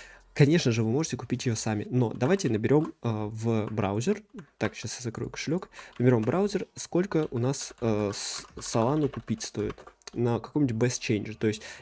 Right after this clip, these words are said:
я про биржи вообще молчу, то есть для т-, вам надо сначала на них, э, регистрироваться, но мы будем об-, рассматривать, а, обменники. Давайте посмотрим, сколько там мог-, может стоить Solana. Итак, вот смотрим Solana. То есть все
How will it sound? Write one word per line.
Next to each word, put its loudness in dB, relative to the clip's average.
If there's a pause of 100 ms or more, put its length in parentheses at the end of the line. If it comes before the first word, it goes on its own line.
я 2
про 4
биржи 2
вообще -2
молчу, -2 (240)
то 4
есть 2
для 0
т-, -4
вам 2
надо 2
сначала -4
на 0
них, -4 (320)
э, 0
регистрироваться, -2
но 0
мы 0
будем 0
об-, -4
рассматривать, -2 (260)
а, 0
обменники. -2
Давайте -4
посмотрим, -4
сколько -4
там -6
мог-, -8
может -4
стоить -4
Solana. -4 (180)
Итак, -4 (220)
вот 0
смотрим -2
Solana. -4 (360)
То 2
есть 0 (300)
все 0